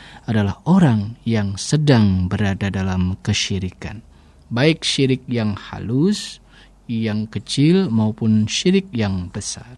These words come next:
Syirik yang kecil itu adalah termasuk di dalamnya sikap ria, yaitu orang yang sepertinya beribadah kepada Allah, tapi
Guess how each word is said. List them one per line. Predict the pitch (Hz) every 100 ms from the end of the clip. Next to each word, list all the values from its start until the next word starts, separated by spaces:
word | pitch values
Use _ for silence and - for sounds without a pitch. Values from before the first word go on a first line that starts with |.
| _ _ _ _ _ _ _ _ _ _ _
Syirik | - - 143 175 160
yang | 147
kecil | 143 135 - 165 185 196 196 196
itu | 139 131 120
adalah | 110 107 107
termasuk | - 120 120 147 190 - 180
di | 135
dalamnya | 120 113 110 110
sikap | 107 120 - 113 -
ria, | 127 117 78 131 _ _ _ _ _ _ _ _ _ _
yaitu | - 139 - -
orang | 170 180 170 131 120 113 131
yang | 160 190 175 151
sepertinya | - 151 - 143 131 - 214 220 220 165
beribadah | 139 127 127 123 110 104
kepada | - 117 117 110
Allah, | 98 101 104 156 190 - - - _
tapi | 165 -